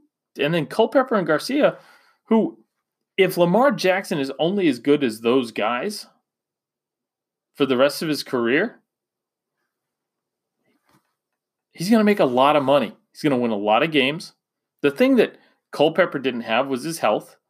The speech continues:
And the thing that Garcia didn't have was that he started too late. And starting late, when you, when, when you, when you come to the league at around thirty years old, you don't have organizations, no matter how good you are, that wanna build a team around you.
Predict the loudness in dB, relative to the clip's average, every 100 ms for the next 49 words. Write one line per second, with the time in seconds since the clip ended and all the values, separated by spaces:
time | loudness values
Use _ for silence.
0 | _ _ -10 -4 -2 0 0 0 2 2
1 | 0 -2 0 -2 -2 -2 -2 -4 -6 -6
2 | 0 0 0 -4 -4 -4 -6 -12 _ _
3 | _ _ _ _ _ _ _ _ _ _
4 | _ _ _ _ _ _ -4 -4 2 2
5 | 4 2 2 2 -2 -4 -4 -4 -4 -8
6 | _ -8 -4 -4 -6 -8 -6 -4 0 0
7 | 2 0 2 0 0 -8 -16 -10 -8 -6
8 | -4 0 2 2 0 0 2 4 4 0
9 | 0 0 0 -4 _ -20 _ _ -6 -2
10 | 0 0 2 2 4 2 0 0 0 0
11 | -4 -6 -6 -4 -4 -2 0 2 2 0
12 | 2 2 2 0 0 0 -2 -2 0 0
13 | 0 -4 -4 -2 0 0 0 -4 -10